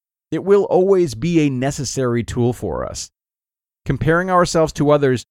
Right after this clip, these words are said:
though it can be unhealthy, can be very healthy as well,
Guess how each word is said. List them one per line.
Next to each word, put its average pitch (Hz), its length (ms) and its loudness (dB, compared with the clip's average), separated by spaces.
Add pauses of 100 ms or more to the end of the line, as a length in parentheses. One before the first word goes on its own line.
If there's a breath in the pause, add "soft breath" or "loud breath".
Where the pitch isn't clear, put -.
(400)
though 156 300 2
it - 120 -4
can 170 360 -4
be 147 180 0
unhealthy, 107 680 -4 (400)
can 135 100 -6
be 131 80 2
very 160 280 2
healthy 143 440 -2
as 98 140 -4
well, 107 360 -2